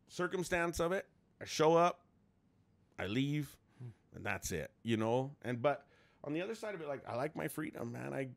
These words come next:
Speaker 1: I got a little place in New Mexico. I like to pick up and go when I wanna go, you know, and I wanna get my golf clubs and go play golf when I wanna go play golf. And, uh,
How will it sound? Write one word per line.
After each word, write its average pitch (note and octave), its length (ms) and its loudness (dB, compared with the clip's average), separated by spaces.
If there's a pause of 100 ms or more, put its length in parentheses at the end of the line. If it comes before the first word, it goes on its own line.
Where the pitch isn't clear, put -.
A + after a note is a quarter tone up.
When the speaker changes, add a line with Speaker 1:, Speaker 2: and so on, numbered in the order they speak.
(360)
Speaker 1:
I B2 60 -4
got C3+ 140 -2
a C#3+ 40 -2
little C#3+ 200 0
place C#3 320 -2
in C3+ 60 2
New C3 100 2
Mexico. D3 500 -4
I C#3+ 80 0
like A#2+ 180 -6
to A2 60 -10
pick B2+ 240 -4
up A#2+ 160 -6
and A#2+ 120 -2
go A#2+ 220 2
when B2+ 180 0
I A2+ 40 -4
wanna A#2 260 -4
go, B2 440 -4
you C#3 100 -4
know, C3+ 240 -2
and G2 240 -4 (420)
I A2 40 -14
wanna A#2 200 -8
get A#2 200 -4
my A#2 100 -4
golf A2+ 300 -4
clubs C3 300 -4
and G#2+ 80 -6
go A2+ 120 -6
play A2+ 180 -6
golf A2+ 340 -6
when A#2 120 -6
I A2 40 -6
wanna A2 200 -6
go A2+ 140 -6
play A#2 180 -4
golf. A2 440 -4
And, G2 160 -8 (580)
uh, D2 40 -12